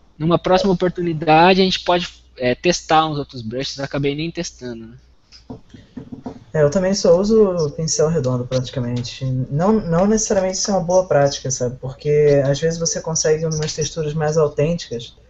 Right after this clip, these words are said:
Speaker 2: quando você usa um, um, os brushes bem, assim. Mas é,
Speaker 1: É.
Speaker 2: é aquela parada. É, não vai mudar tanto, assim, a qualidade do seu desenho quanto você praticar outras áreas. Estudar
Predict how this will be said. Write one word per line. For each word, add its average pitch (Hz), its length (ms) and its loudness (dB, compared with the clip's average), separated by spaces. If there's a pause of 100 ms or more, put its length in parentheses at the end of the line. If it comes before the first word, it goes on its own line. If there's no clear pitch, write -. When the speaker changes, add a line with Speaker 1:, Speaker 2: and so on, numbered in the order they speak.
(420)
Speaker 2:
quando 143 200 0
você 143 280 2
usa 151 320 4
um, 156 40 0
um, 147 500 -8 (300)
os 135 100 -12
brushes 139 400 -2
bem, 123 300 -2
assim. 110 300 -10 (220)
Mas 123 320 -4
é, 117 600 0
Speaker 1:
É. - 60 -10 (640)
Speaker 2:
é 127 60 -4
aquela 160 220 2
parada. 135 580 4 (480)
É, 127 520 0
não 139 260 -2
vai 160 260 4
mudar 151 800 0 (100)
tanto, 156 300 -4
assim, 131 320 -6
a 120 40 -8
qualidade 123 340 -2
do - 60 -8
seu 135 160 -4
desenho 120 560 -4 (800)
quanto 139 300 -2
você 139 260 0
praticar 135 480 2
outras 139 320 2
áreas. 123 600 0 (520)
Estudar 156 760 0